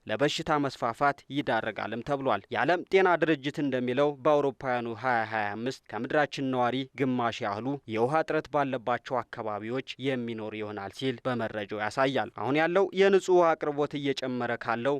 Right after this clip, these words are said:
ዓለም አቀፋዊ ፍላጎት ጋር እኩል ሊጓዝ አለመቻሉም እየተገለጸ ይገኛል። በዓለም ላይ ያለው ውሃ በተመጣጣኝ ሁኔታ ስለማይገኝ ጥቅም ላይ ሊውል የሚችል ውሃ ለማውጣትና ለማጓጓዝ ከባድ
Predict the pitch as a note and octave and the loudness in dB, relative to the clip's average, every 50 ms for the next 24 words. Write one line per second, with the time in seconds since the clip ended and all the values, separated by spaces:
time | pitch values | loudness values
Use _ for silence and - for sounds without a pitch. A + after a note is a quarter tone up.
0 | - C3 C#3 C3+ C3+ C3 C3 B2+ A#2+ - - - - - A#2 A2+ A2 - - A2+ | 0 0 0 0 0 0 0 -2 -4 -4 -6 -10 -6 -4 -4 -4 -4 -6 -8 -4
1 | A2 G#2+ G2+ G2 G2+ G#2+ - - - B2 C3 B2+ B2 - B2+ C3+ - - - C#3 | -2 -2 -2 -2 -4 -8 -6 0 2 2 2 2 0 -2 -4 -4 -4 -4 -8 -8
2 | A#2+ A2+ B2 G#2+ G2+ A#2 G#2+ G#2+ G#2 G#2 G2+ G#2 G#2+ G#2+ G#2 G2+ - - G#2+ G#2 | -6 -6 -6 -4 -2 0 0 0 0 -2 -6 -6 -6 -6 -8 -8 -8 -6 -4 -4
3 | G#2+ B2+ C3+ C3+ C3 - B2+ C3 A2+ A#2+ A2 - A2+ G2 A2 G#2+ G#2 G#2 - - | -2 -2 -2 -4 -4 -4 -6 -4 -4 -4 -6 -6 -8 -8 -8 -8 -8 -8 -8 -8
4 | A2 G#2 G#2 B2+ C3+ C#3 C3 G#2+ F2+ - - A2 G#2+ A#2+ B2+ D3+ D#3+ F3 F3+ - | -10 -6 -2 -2 0 0 0 -2 -4 -6 -4 -2 0 0 2 2 2 2 2 2
5 | - F3 F#3 F#3 F3+ F3 F3 F3 E3 D#3+ D#3+ D#3+ D#3 D3+ D3 D3 D3+ - D#3+ D3 | 2 2 2 4 4 4 4 4 4 4 4 4 4 2 2 0 -2 -4 -2 -4
6 | C#3+ C3 - C3 B2 - B2+ B2+ A#2+ B2 B2 A#2 A#2 B2 A#2 G#2+ - - A#2 A#2 | -2 0 0 0 0 0 0 0 0 -2 -2 -2 -2 -2 -4 -4 -4 -4 -6 -4
7 | A2 A2 G#2+ G2+ G#2 G2+ G2+ B2+ C3 C3+ B2+ - - A#2 G#2+ D3+ D3+ D#3 D3+ C#3+ | -4 -2 -2 -2 -4 -2 -2 0 0 0 -2 -4 -8 -6 -2 0 2 2 4 2
8 | C#3+ C#3 C#3 C3+ C3+ B2+ B2+ B2 A#2 A#2 A#2 A2 - B2+ A2+ A2+ A2+ A2 C3 C#3 | 2 0 0 -2 -2 -2 -2 -2 -2 -2 -4 -6 -8 -8 -8 -6 -2 0 2 2
9 | C#3+ C#3 - - B2+ C#3 C#3+ C3+ C3 B2 A#2+ - A2+ A#2 A2+ - A#2 A#2 A2 A2 | 2 0 -4 -4 -2 0 2 2 2 2 2 0 0 -2 -2 -4 -6 -4 -4 -2
10 | A2 A2 A2 G#2+ G2+ G#2 G#2 - A2+ A2 G#2+ G2+ B2+ C3+ C3+ - - C#3 C3 A#2+ | -2 -4 -4 -4 -4 -6 -4 -4 -2 -2 0 2 2 2 0 0 -2 -2 -2 0
11 | G2+ - A#2 A2 | 0 2 2 2